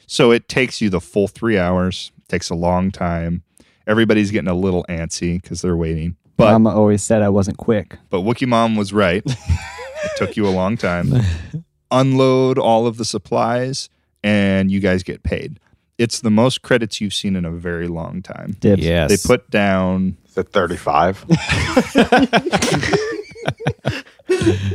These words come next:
Speaker 1: They give you five thousand credits for completing the job.
Speaker 4: Oh.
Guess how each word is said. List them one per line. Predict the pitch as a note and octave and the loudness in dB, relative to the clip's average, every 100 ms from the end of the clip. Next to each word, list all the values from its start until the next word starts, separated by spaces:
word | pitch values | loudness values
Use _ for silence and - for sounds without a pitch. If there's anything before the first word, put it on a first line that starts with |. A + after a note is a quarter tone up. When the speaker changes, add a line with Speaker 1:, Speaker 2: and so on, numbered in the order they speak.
| - - - - A#4+ - - F5 A4 - - - - B2+ | -8 -10 -10 -10 -14 -12 -4 -2 -2 -4 -4 -4 -6 -4
Speaker 1:
They | A2 A#2+ A2+ | 2 4 4
give | A#2+ | 4
you | G#2+ G2 | 2 0
five | - A2 A2+ | 0 0 0
thousand | A2+ G#2 G2+ F#2 | 0 0 -2 -4
credits | F#2+ - - | -6 -8 0
for | E4 | 4
completing | G#4 A#4 A#4 G#4+ F4+ | 6 8 6 4 2
the | D4+ | -2
job. | A#3+ | -4
Speaker 4:
Oh. | F3 D#3 F3 G#2+ G2 F2+ D#2+ D#2 | -4 -6 -8 -10 -14 -16 -20 -20